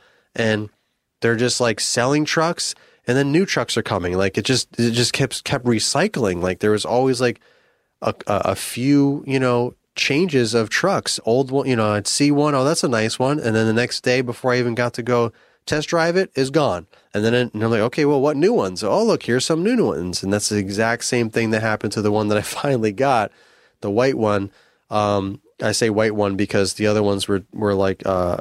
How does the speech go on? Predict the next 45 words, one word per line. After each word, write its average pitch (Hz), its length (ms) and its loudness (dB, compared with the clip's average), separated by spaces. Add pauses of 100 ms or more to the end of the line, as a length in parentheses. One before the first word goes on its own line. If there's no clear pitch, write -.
(180)
like 92 160 -2
gray, 104 480 0
like 95 160 0
different - 280 -4
shades 107 260 0
of 95 80 -2
gray, 98 320 0
like 85 240 -2
a, 80 100 0
a 80 140 0
dark 98 340 -2
charcoal 110 460 -2
gray. 107 340 0
And 101 100 0
then 98 120 0
there's 92 240 0
one 104 160 0
that 98 100 2
was 87 120 -2
the - 100 -6
cement. 104 680 0
That's, 95 240 -2
like, 104 120 -2
the - 100 -8
newer 104 320 2
color 107 400 0
that 110 100 2
I've 104 140 -2
been 107 140 -2
seeing 110 320 0
a 110 40 0
lot 107 240 0
with 107 140 -2
Toyota. 107 440 0
I 104 120 2
think 98 240 -6
Jeep 107 280 0
has 104 300 0
'em 104 160 0
and 101 120 0
maybe 101 180 0
some 104 180 -2
other 104 140 0
brands, 104 460 0
but 98 200 0